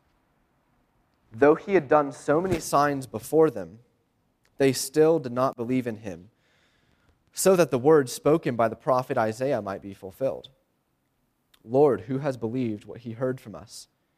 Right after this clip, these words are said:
And to whom has the arm of the Lord been revealed?' Therefore they could not believe. For again, Isaiah said,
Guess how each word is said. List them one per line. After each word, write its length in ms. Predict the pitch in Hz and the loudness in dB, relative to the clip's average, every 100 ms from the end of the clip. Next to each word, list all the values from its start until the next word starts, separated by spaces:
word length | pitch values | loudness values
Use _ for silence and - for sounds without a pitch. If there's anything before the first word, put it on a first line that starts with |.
| _ _ _ | _ _ _
And 100 | 117 120 | -12 -8
to 80 | |
whom 200 | 110 160 | -4 -2
has 100 | 139 120 | 0 0
the 80 | |
arm 260 | - 143 156 | 0 2 0
of 80 | 120 | -4
the 80 | 107 | 0
Lord 320 | 139 139 113 | 2 2 0
been 140 | 113 | -4
revealed?' 500 | 113 117 147 87 85 _ _ _ _ _ _ 117 | -4 -2 -2 -2 -6 _ _ _ _ _ _ 4
Therefore 420 | 165 190 160 135 | 4 4 2 2
they 160 | 135 | 2
could 200 | 135 139 | -2 -4
not 260 | 120 139 - | -2 -2 -2
believe. 500 | 113 101 90 117 _ _ _ _ _ _ _ | -8 -8 -12 -16 _ _ _ _ _ _ _
For 240 | _ 143 131 | _ 2 2
again, 560 | 120 131 160 113 113 - _ _ _ _ _ _ - | 2 0 0 -2 -8 -18 _ _ _ _ _ _ -2
Isaiah 400 | 120 120 120 107 | 0 2 2 2
said, 420 | - 135 117 104 | 0 2 2 -2